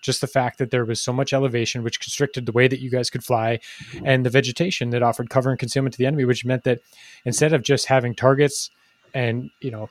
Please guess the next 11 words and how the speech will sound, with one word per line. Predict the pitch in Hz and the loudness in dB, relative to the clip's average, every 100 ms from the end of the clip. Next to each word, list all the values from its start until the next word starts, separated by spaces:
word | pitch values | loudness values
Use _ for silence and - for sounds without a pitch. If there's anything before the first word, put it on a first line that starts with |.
| _ _ _ - | _ _ _ -8
prosecuting | 143 - 160 143 | -6 -2 0 0
the | 131 | 4
targets | 143 135 - | 4 4 0
essentially, | 120 127 - 123 123 117 - _ | 0 0 2 2 2 0 -10 _
uh, | 135 127 117 113 | -2 0 0 -2
and | 135 127 | -2 0
then | 120 117 | 0 4
moving | 135 127 | 6 6
on, | 131 131 123 - | 4 2 0 -6
mission | 139 131 - | -2 0 2
over, | 127 135 113 110 | 4 4 2 -4